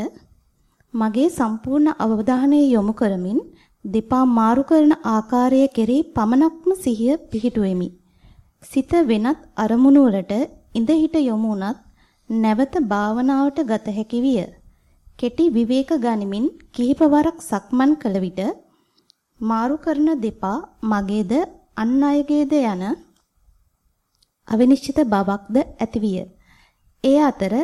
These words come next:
ඉඳ හිට දණහිස් ඇට වලින් නගින ශබ්ද, ශබ්දය වරහණක් පවතින රෝගී තත්ත්වය නිසා මගේ දෙපය බව මගේ සිතට නැගුණි. සිත සංසුන් වූ විට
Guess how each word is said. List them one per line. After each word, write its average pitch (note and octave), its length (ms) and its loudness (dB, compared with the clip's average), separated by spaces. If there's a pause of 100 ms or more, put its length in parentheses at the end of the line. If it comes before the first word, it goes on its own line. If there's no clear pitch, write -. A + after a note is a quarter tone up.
(220)
ඉඳ A#3+ 200 0
හිට E4 280 0
දණහිස් B3 460 0 (120)
ඇට - 240 -6
වලින් B3 400 0
නගින A3 320 -4 (120)
ශබ්ද, G#3+ 460 -8 (280)
ශබ්දය G3+ 480 -2 (260)
වරහණක් G#3 500 -6 (720)
පවතින A#3 360 0
රෝගී A3+ 400 -2
තත්ත්වය G#3 420 -8
නිසා G3 380 -6 (1160)
මගේ A#3 480 0
දෙපය A#3+ 440 -2
බව G3+ 240 -6 (320)
මගේ A3+ 320 -4
සිතට A3+ 300 -6
නැගුණි. A#3 440 -2 (720)
සිත C#4+ 180 -4
සංසුන් D#4+ 580 4
වූ D#4 200 6
විට A3 220 -2